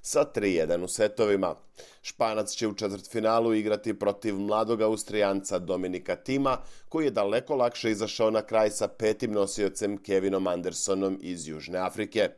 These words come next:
Među osam najboljih plasirao se i Amerikanac John Isner. On je nakon pobede nad srpskim teniserom Dušanom Lajovićem eliminisao i Kanađanina Miloša Raonića,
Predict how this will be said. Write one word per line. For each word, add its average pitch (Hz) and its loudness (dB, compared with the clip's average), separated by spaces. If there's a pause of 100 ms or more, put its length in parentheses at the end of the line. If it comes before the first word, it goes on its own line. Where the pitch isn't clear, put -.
(720)
Među 120 0
osam 117 2
najboljih 113 2
plasirao 110 2
se 110 -2
i 110 4
Amerikanac 110 0 (120)
John 120 4
Isner. 107 2 (140)
On 107 2
je 104 2
nakon 104 0
pobede 107 2
nad 101 0
srpskim 101 -4
teniserom 101 2
Dušanom 95 -4
Lajovićem 127 0 (300)
eliminisao 147 4
i 123 0
Kanađanina 120 2
Miloša 113 2
Raonića, 110 2